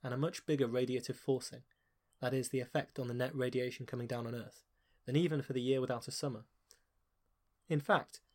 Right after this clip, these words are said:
the fact that so much of the ground would be covered in ash would also change the reflectivity of the ground, which has an impact on climate too. Quote, "The sun was dark, and its darkness lasted for eighteen months.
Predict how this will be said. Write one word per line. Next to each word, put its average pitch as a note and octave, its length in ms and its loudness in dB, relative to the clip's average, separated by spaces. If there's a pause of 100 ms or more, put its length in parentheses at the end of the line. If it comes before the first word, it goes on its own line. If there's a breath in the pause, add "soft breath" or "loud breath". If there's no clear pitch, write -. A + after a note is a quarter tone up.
(100)
the D3 100 -2
fact A3+ 180 0
that - 120 -8
so E3+ 200 2
much D#3+ 180 0
of C3+ 80 -4
the - 60 -4
ground B2+ 400 0
would A#2 100 -6
be C3+ 100 -6
covered C3 240 0
in B2+ 100 0
ash - 320 -10 (200)
would C#3+ 80 -4
also D#3 240 0
change C#3+ 280 0
the - 80 -4
reflectivity C3+ 640 -2
of A#2 60 -2
the A#2 60 -6
ground, B2 380 -2
which B2 120 -10
has A#2+ 140 -6
an C3 60 -4
impact B2+ 280 -6
on B2 80 -8
climate A#2 360 -6
too. C3 240 -2 (1800)
Quote, - 360 -2 (640)
"The - 80 -2
sun D#3+ 300 2
was D3 160 4
dark, C3+ 380 6
and B2+ 80 -4
its B2+ 120 -8
darkness C#3+ 460 0
lasted C3+ 340 -2
for C3+ 140 -4
eighteen C3+ 360 0
months. A#2+ 400 -4